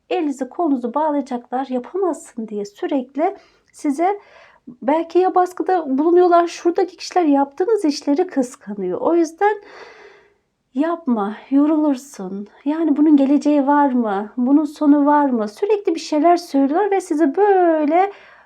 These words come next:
bakıp durduruyorlar. Yani acaba gerçek mi diye. Hani dengenizi kaybediyorlar. Oysa ki siz o kadar güzel bir hayatınıza çeki düzen vermişsiniz ki tamam sizin hayatınıza güneş doğmuş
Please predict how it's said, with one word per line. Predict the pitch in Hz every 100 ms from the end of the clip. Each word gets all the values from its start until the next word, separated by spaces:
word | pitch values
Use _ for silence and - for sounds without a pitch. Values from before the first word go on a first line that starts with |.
| _
bakıp | 285 285 339 - 254
durduruyorlar. | 240 269 247 269 254 220
Yani | 202 262 330 320 320 _ _ _ -
acaba | 285 330 330
gerçek | 302 247 247 247 294 294
mi | 220
diye. | 202 196 190
Hani | 240 233
dengenizi | 214 214 226 247 349
kaybediyorlar. | - 392 285 240 220
Oysa | 214 220 262
ki | -
siz | 233
o | 247
kadar | 247 277 277
güzel | 240 240 277 262
bir | 254
hayatınıza | 254 254 262 277 277
çeki | 269 254
düzen | 247 277 277
vermişsiniz | 269 277 285 285 453 453
ki | 277
tamam | 254 370 349 247
sizin | 262 269
hayatınıza | 277 294 285 285 277
güneş | 277 320 -
doğmuş | 440 440 285 240